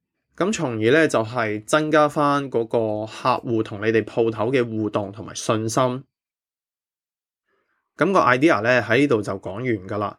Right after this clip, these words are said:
噉喺度想同大家總結一次，或者再歸納一次個 concept 係啲咩啦。噉其實就係希望透過客戶去到我哋鋪頭嗰陣時呢，喺佢哋空閒嘅時間呢，做多啲 engagement，透過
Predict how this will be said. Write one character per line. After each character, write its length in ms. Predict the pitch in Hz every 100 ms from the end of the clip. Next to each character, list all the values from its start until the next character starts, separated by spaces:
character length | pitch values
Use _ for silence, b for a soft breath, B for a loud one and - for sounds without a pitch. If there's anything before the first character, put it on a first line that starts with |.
| _
噉 340 | 127 160 185
喺 160 | 156 151
度 160 | 143 117
想 220 | 113 139
同 200 | 123 90
大 160 | 101
家 160 | 117 131
總 280 | - 104 120
結 220 | 113 113
一 20 |
次， 320 | 117 - 110 101
或 120 | 98
者 120 | 120
再 140 | 113
歸 260 | 104 131 127
納 200 | 107 117
一 60 | 110
次 360 | - 107 95 b b -
個 100 | 123
concept 440 | - 156 156 -
係 180 | - 98
啲 180 | 113 113
咩 140 | 107
啦。 220 | 104 107 107 B _ _ _ _ _ _
噉 160 | 202
其 140 | 233 117
實 120 | 110
就 120 | 110
係 100 | 107
希 140 | 151 170
望 240 | 135 113
透 220 | - 117
過 140 | 113 113
客 180 | -
戶 320 | 110 113 110 120
去 60 |
到 100 | 110
我 100 | 110
哋 80 | 107
鋪 280 | - 117 110
頭 180 | 104 107
嗰 160 | 123 123
陣 40 | 107
時 100 | 101
呢， 160 | 110 110 b b b -
喺 160 | 175
佢 140 | 190 156
哋 200 | 143 135
空 360 | - 190 190
閒 320 | 151 101 95
嘅 140 | 98 113
時 280 | - 98 95
間 280 | 117 107 113
呢， 180 | 123 127 b b
做 180 | - 110
多 160 | 131 147
啲 120 | 143
engagement， 720 | 117 110 120 123 120 113 92 - _ _ -
透 280 | 139 135 127
過 380 | 135 123 120